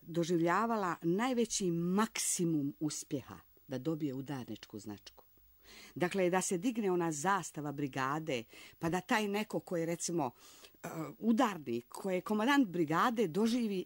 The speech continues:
ekstazu ljudsku, nije ništa moglo biti više. Ta generacija koja, dakle, vjeruje u svoju zemlju, generacija koja studira ili, ne znam, nije bitno, radi, radi nešto, radi, zapošljava se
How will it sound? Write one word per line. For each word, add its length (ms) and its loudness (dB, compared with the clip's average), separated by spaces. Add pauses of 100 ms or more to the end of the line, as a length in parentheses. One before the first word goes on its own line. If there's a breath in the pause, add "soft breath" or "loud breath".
ekstazu 760 -2
ljudsku, 580 -4
nije 180 -2
ništa 320 -2
moglo 260 -2
biti 280 -4
više. 520 -4 (680 loud breath)
Ta 260 -2
generacija 680 -8 (160)
koja, 160 -8
dakle, 280 -10
vjeruje 340 -6
u 60 -8
svoju 220 -6
zemlju, 360 -6 (380 loud breath)
generacija 500 -2
koja 180 -8
studira 840 -6 (100)
ili, 240 2
ne 160 0
znam, 380 -8
nije 200 2
bitno, 440 -6
radi, 460 -2 (100)
radi 520 -2
nešto, 380 -10
radi, 340 -2
zapošljava 720 -6
se 200 -8